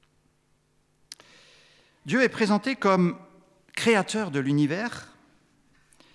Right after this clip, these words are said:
et c'est à ce Dieu immense que Moïse s'adresse, qu'il est, qu'il apporte sa prière. Mais quand on regarde bien,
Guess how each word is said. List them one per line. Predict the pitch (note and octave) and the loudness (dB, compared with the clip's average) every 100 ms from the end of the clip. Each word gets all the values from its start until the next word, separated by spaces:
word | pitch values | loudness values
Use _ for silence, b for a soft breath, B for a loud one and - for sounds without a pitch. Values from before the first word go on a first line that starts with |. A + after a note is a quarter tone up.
| b b b b _ _ | b b b b _ _
et | D3+ | -10
c'est | C#3 A3+ | -4 -2
à | G3+ | -2
ce | - | -2
Dieu | F#3 F3+ A3+ G#3+ | -2 -2 -2 2
immense | A3 B3 D4 - - C3 B2 - _ | 4 6 2 0 -4 -6 -10 -18 _
que | E3+ | -4
Moïse | D#3 D#3 E3+ C#3+ | -2 -4 -4 -8
s'adresse, | - D3+ - A#2+ A#2+ - - _ | -8 -8 -10 -14 -12 -18 -20 _
qu'il | - D#3+ | -12 -10
est, | E3 - _ _ _ _ _ _ _ _ _ _ _ | -10 -14 _ _ _ _ _ _ _ _ _ _ _
qu'il | - C#3+ | -12 -6
apporte | C3 D3+ C3+ - | -4 -6 -10 -14
sa | - C3+ | -16 -18
prière. | - B2 A2+ B2 - _ _ _ _ _ _ _ _ _ b b b b b b b _ _ _ | -18 -18 -16 -18 -20 _ _ _ _ _ _ _ _ _ b b b b b b b _ _ _
Mais | D3 | 0
quand | B3 B3 | 2 2
on | |
regarde | G#3 G#3+ A3+ D#3 | 2 4 4 4
bien, | G#3+ D4+ | 2 2